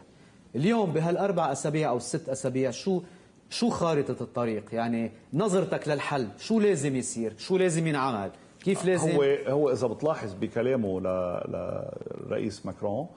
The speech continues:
Speaker 2: آه، وجه، آه، كل-، نداء لرئيس الجمهورية.
Speaker 1: مم.
Speaker 2: طلب منه بإجراء استشارات نيابية سريعة لاختيار رئيس وزراء فورا،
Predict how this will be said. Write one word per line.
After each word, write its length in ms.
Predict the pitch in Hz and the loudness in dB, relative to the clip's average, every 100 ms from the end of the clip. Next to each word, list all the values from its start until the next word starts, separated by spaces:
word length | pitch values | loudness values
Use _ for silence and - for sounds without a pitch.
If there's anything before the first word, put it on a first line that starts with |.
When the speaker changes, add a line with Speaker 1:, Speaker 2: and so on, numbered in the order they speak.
| - - - - | -20 -20 -20 -6
Speaker 2:
آه، 200 | - - - | -2 -2 0
وجه، 300 | 160 135 131 | 0 2 0
آه، 540 | 120 - - 104 107 - - | -2 -4 -4 -2 -2 -4 -2
كل-، 280 | 131 127 120 | -2 0 0
نداء 340 | 113 110 143 - | 0 0 0 0
لرئيس 380 | 107 101 - | 0 0 -2
الجمهورية. 500 | 113 110 110 139 131 - - | -2 -2 0 0 0 -4 -4
Speaker 1:
مم. 140 | 143 104 - - | -4 -4 -10 -4
Speaker 2:
طلب 280 | 147 117 117 | -2 0 0
منه 180 | 123 113 | -2 0
بإجراء 440 | 123 101 110 - | -2 -2 -2 -4
استشارات 460 | - - 110 98 90 | -8 -12 -6 -4 -4
نيابية 440 | 104 95 104 95 90 | -6 -4 -2 -2 -4
سريعة 560 | - 101 107 117 175 - - - - | -4 -2 0 0 -2 -6 -18 -16 -2
لاختيار 640 | 127 131 - 110 101 95 | 0 0 -2 0 0 -2
رئيس 380 | 101 - 101 - | -2 -2 -4 -6
وزراء 520 | 98 95 92 123 - | -4 -2 0 -2 -4
فورا، 540 | - 107 101 135 190 | -6 -2 0 2 0